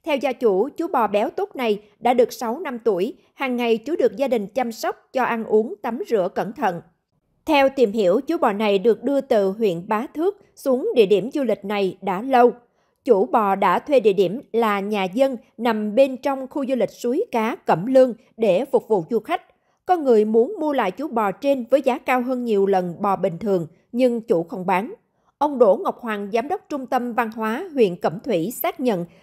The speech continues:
các thông tin về chú bò được cho là kỳ lạ nói trên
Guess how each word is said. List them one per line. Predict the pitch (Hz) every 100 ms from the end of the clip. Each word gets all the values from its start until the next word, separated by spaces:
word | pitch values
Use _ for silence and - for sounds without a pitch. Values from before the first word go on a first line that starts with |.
| _
các | 403 415
thông | 311
tin | 285 311 294 220
về | 226 208
chú | 196 233
bò | 330 220 202 -
được | 240 247 -
cho | 294 294
là | 247 208 190
kỳ | 185 - 254 226
lạ | 226 180
nói | 196 240 339
trên | 302 285